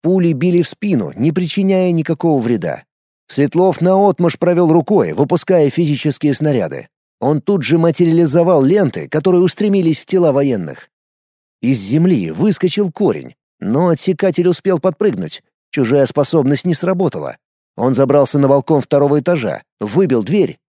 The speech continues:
и ломанулся в квартиру. Никого из людей там не оказалось. Олег перевел таймер еще на тридцать секунд.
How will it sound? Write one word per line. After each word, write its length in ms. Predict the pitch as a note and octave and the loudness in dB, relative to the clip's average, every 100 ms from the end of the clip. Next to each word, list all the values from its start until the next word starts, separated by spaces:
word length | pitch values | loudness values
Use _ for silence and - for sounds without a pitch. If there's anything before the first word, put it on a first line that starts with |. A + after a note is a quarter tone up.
| - | -4
и 120 | D3 | 0
ломанулся 540 | G3+ G3+ G3 D3+ - | 2 2 2 0 -2
в 80 | D3 | -4
квартиру. 560 | D3+ D3+ - G2 C#2+ - _ _ _ _ | -2 -4 -4 -6 -8 -16 _ _ _ _
Никого 480 | G#2 C3 D#3 E3 D#3+ | -2 0 2 2 2
из 140 | B2+ | 2
людей 380 | D#3 C#3+ F3+ C3 | 2 2 0 0
там 260 | - D#3+ C3 | 0 0 2
не 80 | C3+ | 0
оказалось. 640 | - C#3 A#2+ C#2 A#1+ - _ _ | -2 -2 -4 -6 -12 -18 _ _
Олег 400 | - C3 F#3 D3+ | -4 0 0 0
перевел 300 | - C#3 C3+ | -2 0 0
таймер 340 | C3 F#3+ F3 E3 | 0 0 2 0
еще 460 | D3 G3+ - F#3 | 0 -2 -2 0
на 120 | B2+ A#2+ | 0 0
тридцать 360 | C3+ A#2 B2+ | -2 -2 -4
секунд. 460 | - E3 E2+ D2 | -6 -6 -8 -12